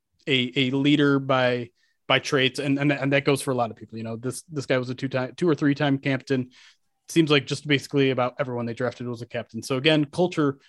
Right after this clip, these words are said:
very much important in this draft class, and I can't imagine that changing anytime soon.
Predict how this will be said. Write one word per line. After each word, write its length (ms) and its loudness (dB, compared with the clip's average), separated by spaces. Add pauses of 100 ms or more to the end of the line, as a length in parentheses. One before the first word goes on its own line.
(180)
very 180 6
much 220 4
important 340 0
in 100 0
this 100 -4
draft 280 -2
class, 320 -2
and 320 -4
I 160 -4
can't 320 -6
imagine 320 -4
that 160 -8
changing 320 -8
anytime 340 -10
soon. 240 -12